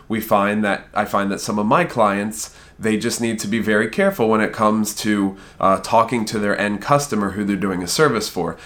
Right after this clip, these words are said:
Just see how important that kind of cybersecurity and sensitivity of the data is.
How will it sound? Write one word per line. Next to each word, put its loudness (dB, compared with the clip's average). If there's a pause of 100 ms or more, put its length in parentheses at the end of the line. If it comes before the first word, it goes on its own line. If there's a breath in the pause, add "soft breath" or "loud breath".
(160 loud breath)
Just 0
see 2
how 6
important 0
that 0
kind -2
of -4
cybersecurity 0 (200 loud breath)
and -4
sensitivity 2
of 0
the -4
data 0
is. -4